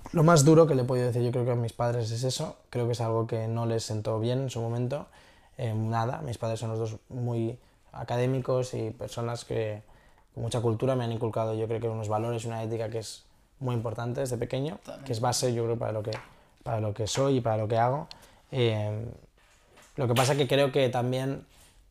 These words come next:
Speaker 1: eh, o sea, no, no me preguntas, "¿te arrepientes?". No me arrepiento especialmente, pero, pero me gus-, tengo, tengo, o sea, estudio y me gustaría seguir estudiando y, y es algo que quiero, es una asignatura pendiente, ¿no?
Speaker 2: Qué
Speaker 1: Y
Speaker 2: bueno.
Speaker 1: quiero hacerla, o sea que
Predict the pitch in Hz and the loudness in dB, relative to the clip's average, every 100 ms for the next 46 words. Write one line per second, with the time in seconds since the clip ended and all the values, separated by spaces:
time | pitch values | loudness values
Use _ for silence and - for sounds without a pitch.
0 | _ - 120 110 104 104 101 107 117 _ | _ -2 2 2 0 -2 -4 -6 -12 _
1 | _ _ _ - - - - 143 147 127 | _ _ _ -20 -20 -6 0 2 2 2
2 | 139 139 131 123 127 123 151 151 127 113 | 0 0 0 0 2 4 6 6 2 -4
3 | - - - 143 143 123 113 120 113 101 | -10 -20 -6 -2 0 0 -2 -4 -4 -6
4 | 110 113 123 135 151 175 - 120 113 113 | -4 -4 -2 4 4 4 4 4 4 4
5 | 113 - - - - 127 113 110 110 - | -4 -8 -20 -20 0 4 4 2 -2 -8
6 | - 131 117 117 - 127 131 123 113 - | -6 -2 2 0 0 0 2 0 -2 -10
7 | - 131 131 104 107 113 - 156 151 151 | -4 0 2 0 -4 -4 4 6 8 8
8 | 151 143 117 113 120 127 123 127 117 127 | 8 6 4 0 2 4 4 2 2 2
9 | 131 139 143 139 139 123 110 110 - - | 2 2 2 2 2 2 0 -4 -12 -20
10 | - 120 113 120 113 110 - 117 113 123 | -6 -4 0 0 0 -2 0 0 0 -2
11 | 123 113 110 107 107 104 113 185 - 147 | 0 -2 -2 -2 -2 -2 -2 -4 0 0
12 | 139 131 120 110 104 107 113 - 110 101 | 2 4 2 2 -2 -4 -8 -10 -8 -6